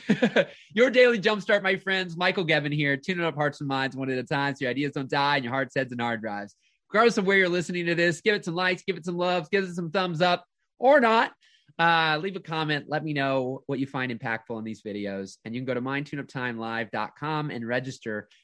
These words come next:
because every Tuesday at two P M Central, I go live on Zoom and I do some coaching with people. Brand new person, typically every week. And I appreciate you listen.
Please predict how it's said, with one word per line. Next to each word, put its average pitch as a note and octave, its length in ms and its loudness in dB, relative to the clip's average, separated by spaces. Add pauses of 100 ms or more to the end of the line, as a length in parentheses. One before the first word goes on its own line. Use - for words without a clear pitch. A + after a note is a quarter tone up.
because B2+ 200 -6
every C#3 200 0
Tuesday B2 640 -2
at G2 220 -10
two C#3+ 180 -4
P C#3 160 -6
M A#2 120 -6
Central, G#2+ 600 -8
I A#2 60 -4
go A#2+ 120 -4
live A2 240 -4
on G#2+ 160 -8
Zoom F#2+ 380 -10 (420)
and G#2 100 -8
I A2+ 40 -4
do B2 80 -4
some C3+ 140 -16
coaching C#3+ 280 -6
with G#2 140 -12
people. F#2 320 -14 (160)
Brand B2 160 -4
new B2+ 100 -4
person, B2+ 380 -8
typically A#2 380 -8
every A2+ 160 -6
week. F#3+ 320 -4 (560)
And A#2+ 100 -8
I A#2 40 -2
appreciate D#3 380 -4
you C3 100 -8
listen. A#2+ 400 -6